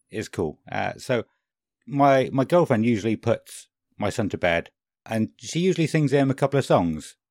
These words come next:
To start with, he, she was just singing, like, nursery rhymes that we've seen on T V. I didn't know that, and she went out one night, and, uh, and so I took him up to bed, and, and I was trying to sing, and I was like, "I don't know what songs, I don't know what songs you want me to sing." <laughs>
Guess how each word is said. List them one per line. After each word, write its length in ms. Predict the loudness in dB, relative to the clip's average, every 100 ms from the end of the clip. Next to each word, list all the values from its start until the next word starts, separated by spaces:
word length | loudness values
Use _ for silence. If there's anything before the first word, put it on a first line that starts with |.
| _ _
To 80 | -8
start 260 | 2 4 4
with, 220 | 2 4
he, 200 | 2 0
she 180 | -2 -2
was 80 | 0
just 160 | -2
singing, 260 | -2 -2 0
like, 240 | 0 0
nursery 340 | -2 -4 -4 -4
rhymes 380 | -2 -2 -4
that 160 | -6 -6
we've 320 | -6 -6 -8 -14
seen 220 | -8 -6
on 120 | -6
T 200 | -6 -6
V. 300 | -4 -4 -6 _ _ _ _ _
I 100 | 0
didn't 220 | 2 2 2
know 160 | 2
that, 300 | 2 0 -2 _ _ _ _
and 160 | -8 -4
she 140 | -2
went 140 | 0
out 140 | -2 -4
one 180 | -8 -6
night, 240 | -6 -8 -10
and, 260 | -6 -6 -6
uh, 140 | -8 _ _ _ _ _
and 60 | -6
so 120 | -2
I 60 | 0
took 200 | -2 -4
him 60 |
up 100 | -6 -6
to 60 |
bed, 320 | -2 0 2 0
and, 180 | -6 -2
and 160 | 0
I 60 | 2
was 160 | 2 2
trying 200 | 2 2
to 100 | 2
sing, 320 | 2 0 2
and 80 | 2
I 40 |
was 100 | 2
like, 120 | 0
"I 80 | -2
don't 220 | -2 -2
know 100 | 0
what 220 | 0 0
songs, 580 | 0 2 4 2 -2 -6 _ _ _ _ _ -4
I 60 |
don't 180 | 2 6
know 100 | 8
what 160 | 6 6
songs 380 | 4 4 2
you 120 | 2 2
want 160 | 2
me 100 | 2
to 100 | 2
sing." 480 | 2 4 4 4 2
<laughs> 40 | 2